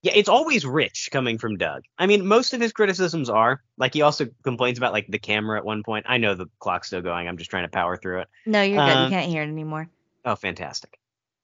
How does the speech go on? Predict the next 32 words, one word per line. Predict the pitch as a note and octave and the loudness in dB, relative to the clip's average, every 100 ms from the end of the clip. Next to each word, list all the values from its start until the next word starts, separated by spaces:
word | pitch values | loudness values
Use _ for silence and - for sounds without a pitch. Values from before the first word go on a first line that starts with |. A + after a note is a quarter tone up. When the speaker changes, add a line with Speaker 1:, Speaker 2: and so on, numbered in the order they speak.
| - | -2
Speaker 1:
Uh, | B2+ A2+ G#2+ G#2 | 2 4 2 -2
okay, | C#2 | -8
it's | D2 - | -14 -14
gone. | - - _ _ _ _ | -16 -18 _ _ _ _
Uh, | C3+ A#2+ A2 - _ _ _ _ _ _ _ _ _ _ - | 0 0 0 -4 _ _ _ _ _ _ _ _ _ _ -2
but | D#3+ | -2
yeah, | - | 0
it's, | - - | -4 -6
it's | D3 | 0
always | A3 C3+ | 0 0
rich | A2+ G#2+ | -4 -6
when | G#2+ G2 | -6 -4
Doug | F#2+ F#2 | -4 -4
complains | G2+ F#2 F#2+ E2+ | -8 -8 -8 -8
about | F#2 - | -8 -2
really | G3+ D3 F#2 | 0 2 0
anything | E2+ E2 - G2+ | -4 -10 -16 -16
when | E2 | -16
it | C#2+ | -12
comes | F2 - | -14 -14
to | E2 | -12
filmmaking, | E2+ D2+ D2 - - | -10 -10 -12 -14 -12
but | F2+ | -10
especially, | - G2+ A3 G2+ | -4 -2 -2 -2
Speaker 2:
Mm-hmm. | |
Speaker 1:
like, | - - _ _ _ - | -4 -8 _ _ _ -4
camera | G2+ G2 F#2+ | -4 -2 -6
stuff | - F#2+ F2+ - - - | -2 -2 -2 -6 -14 -4
or, | F#2+ F2+ E2+ F2+ _ _ _ _ _ _ _ _ _ _ E3+ - - - | -2 0 -2 -6 _ _ _ _ _ _ _ _ _ _ -10 -10 -12 -4
yeah, | G2+ C2 - _ | -4 -4 -8 _
like, | C3 B2 | -4 0
"Doug, | E3 C3 | 2 2